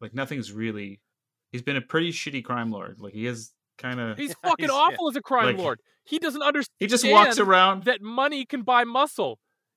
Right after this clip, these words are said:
Speaker 2: He's like, "I need muscle. You got money?" "Yeah, I got lots of money." "What does it, what does that have to do with the price of butter?"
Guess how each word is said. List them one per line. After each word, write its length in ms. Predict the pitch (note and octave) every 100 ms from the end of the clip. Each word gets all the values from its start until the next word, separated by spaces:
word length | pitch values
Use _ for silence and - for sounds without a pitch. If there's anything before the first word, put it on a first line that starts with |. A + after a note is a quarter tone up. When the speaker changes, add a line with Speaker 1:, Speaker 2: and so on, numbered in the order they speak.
| _
Speaker 2:
He's 140 | A#3+ A3
like, 120 | D3+
"I 80 | D#3
need 260 | F3+ F#3+
muscle. 540 | D#3 F3 G3+ F3 A2 - _ _ _ -
You 60 |
got 120 | D3 C#3
money?" 360 | C#3 F3 A3+ -
"Yeah, 380 | G#3 A#2 A#2+ G#3+ - _ -
I 40 |
got 100 | A#3
lots 220 | C#4 C#4 A3
of 60 |
money." 320 | F3 A2+ G2 _ _ _ _ _
"What 80 | B3+
does 60 | C4
it, 60 | A#3+
what 80 | C4+
does 60 |
that 160 | D4+ C#4
have 140 | A#3 F3
to 80 |
do 140 | D#3+ G#3
with 100 | F#3
the 80 | F3+
price 300 | G3 F3+ F#3
of 60 | D3
butter?" 260 | E3+ C3